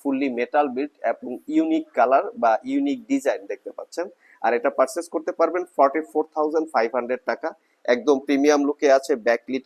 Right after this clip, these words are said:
কিবোর্ড, Bang & Olufsen-এর সাউন্ড সিস্টেম। যারা একটু কালার চয়েসের ব্যাপারে একটু ফ্যাসিনেশন আছে,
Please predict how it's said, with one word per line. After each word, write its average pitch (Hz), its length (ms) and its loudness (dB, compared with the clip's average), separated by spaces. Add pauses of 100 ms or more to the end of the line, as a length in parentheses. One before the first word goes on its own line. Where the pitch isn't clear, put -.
কিবোর্ড, 127 400 -4
Bang & 113 180 -2 (200)
Olufsen-এর 127 480 0
সাউন্ড 117 260 2
সিস্টেম। 147 300 -2 (440)
যারা 131 260 6
একটু 143 220 0 (200)
কালার 147 280 8 (140)
চয়েসের 151 380 2
ব্যাপারে 151 420 2
একটু 156 140 -8 (120)
ফ্যাসিনেশন 147 580 -4
আছে, 131 280 -2